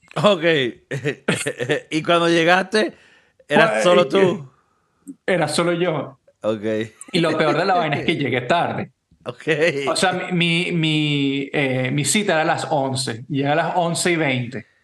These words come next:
Speaker 2: El carajo me llamó a las once en punto y me dijo, "Mira, ¿estás en el lobby?". Y yo dije, "No, estoy en la zona, ya voy para allá". Estaba, estaba burda de lejos todavía.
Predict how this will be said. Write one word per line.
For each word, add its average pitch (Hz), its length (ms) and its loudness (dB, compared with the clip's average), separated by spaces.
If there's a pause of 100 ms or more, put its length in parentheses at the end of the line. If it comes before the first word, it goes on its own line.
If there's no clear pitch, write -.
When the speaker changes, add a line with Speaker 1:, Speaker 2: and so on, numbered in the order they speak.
(300)
Speaker 2:
El 143 160 0
carajo 139 260 0
me 190 100 0
llamó 151 200 0
a - 20 -2
las 147 120 0
once 170 240 -2
en 147 120 -2
punto 131 480 -2 (760)
y 156 140 0
me 151 140 2
dijo, 135 840 -2
"Mira, 175 260 0
¿estás 147 220 0
en 175 100 0
el 160 160 0
lobby?". 160 380 0
Y 117 60 -4
yo 123 80 -4
dije, 127 440 -6 (480)
"No, 151 680 -2
estoy 160 360 -2
en 175 120 -2
la 170 120 2
zona, 180 680 0 (280)
ya 147 220 -2
voy 135 160 0
para 131 200 0
allá". 127 340 -4 (400)
Estaba, 131 840 -2
estaba 123 280 -4
burda 139 240 0
de 123 60 -4
lejos 117 280 -2
todavía. 120 380 -4